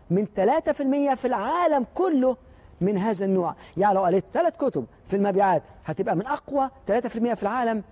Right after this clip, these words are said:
في المبيعات. لو قريت ثلاث كتب من نفس النوع في الإدارة تبقى من أقوى تلاتة في المية في العالم في فن الإدارة. طبعًا ييل يونيفرسيتي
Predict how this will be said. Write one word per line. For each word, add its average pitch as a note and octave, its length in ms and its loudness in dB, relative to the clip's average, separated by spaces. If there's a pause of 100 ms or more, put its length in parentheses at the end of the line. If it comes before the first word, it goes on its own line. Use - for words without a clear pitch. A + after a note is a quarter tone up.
(200)
في F#3+ 100 -2
المبيعات. F3+ 420 2 (200)
لو F3+ 60 4
قريت F3 220 0
ثلاث D4+ 200 2
كتب G3+ 260 0 (240)
من D#3 120 2
نفس A#3+ 240 -2
النوع B3 160 0
في A3 80 -6
الإدارة G3+ 400 2 (200)
تبقى E3+ 180 0
من D#3 100 -2
أقوى A#3+ 360 -2 (180)
تلاتة A3 220 0
في G3+ 80 -4
المية A3+ 160 2
في G#3 100 -4
العالم G3+ 380 0 (200)
في E3 60 -6
فن G3 200 0
الإدارة. F#3+ 440 2 (160)
طبعًا F#3 200 0
ييل G3 240 2
يونيفرسيتي B3 560 0